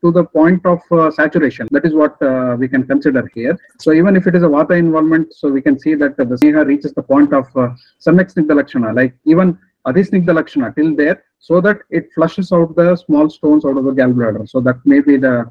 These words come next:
uh, thing. If it doesn't, uh, flush out still, uh, virechana can be given to flush out those particular stones. Apart from this, uh, this, uh, I have seen some people also preferring kulatta kashaya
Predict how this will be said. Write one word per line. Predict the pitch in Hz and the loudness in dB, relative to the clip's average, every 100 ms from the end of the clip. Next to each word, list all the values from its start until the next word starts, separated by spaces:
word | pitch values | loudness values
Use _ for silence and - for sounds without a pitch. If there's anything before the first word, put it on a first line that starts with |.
| - | -6
uh, | 120 | -2
thing. | 131 180 | 0 0
If | 175 180 | 0 -2
it | 160 | 0
doesn't, | 156 196 185 - | 0 0 -2 -2
uh, | 175 170 165 - | 0 0 -2 -4
flush | 156 175 | -6 -2
out | 160 | -4
still, | - - 160 165 - | -4 -4 -2 -2 -4
uh, | |
virechana | 127 147 165 165 156 | 0 2 2 2 0
can | 151 147 151 | 2 2 2
be | 156 | 2
given | 139 139 143 - | 0 2 2 2
to | 143 | -2
flush | 135 123 139 | -2 -4 -2
out | 131 123 | -4 -2
those | 123 | -6
particular | - 120 120 120 | -6 -8 -6 -6
stones. | 117 143 120 - - - - | -4 0 0 -2 -14 -18 -8
Apart | 123 185 202 | -2 0 0
from | 202 175 | -2 0
this, | 165 170 170 | 0 -2 -2
uh, | 147 139 131 | 0 0 -2
this, | 123 156 - | 0 -2 0
uh, | 139 139 | 0 0
I | 147 | 0
have | 160 - | 0 2
seen | 180 185 | 2 2
some | 185 | 2
people | 160 156 165 160 | 2 0 2 2
also | 151 160 160 | 2 0 0
preferring | 151 131 156 165 170 | 0 -2 0 0 0
kulatta | 143 139 151 _ 180 170 170 | 2 0 0 _ 0 0 -2
kashaya | - 127 143 135 104 | -4 -4 0 0 0